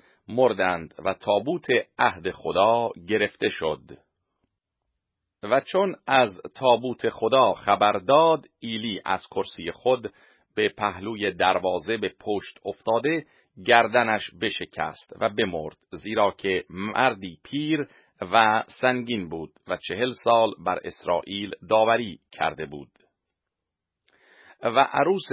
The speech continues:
او، زن فینهاس که حامله و نزدیک به زاییدن بود، چون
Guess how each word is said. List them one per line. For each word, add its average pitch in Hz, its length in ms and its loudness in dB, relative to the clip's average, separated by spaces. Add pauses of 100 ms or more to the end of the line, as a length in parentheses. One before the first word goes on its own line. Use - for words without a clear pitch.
(100)
او، 98 340 -4
زن 117 340 2
فینهاس 110 840 0
که 113 360 2
حامله 104 580 0
و 92 60 0
نزدیک 95 500 -4
به 98 100 -4
زاییدن 82 760 -4
بود، 139 300 -4 (360)
چون 143 320 -2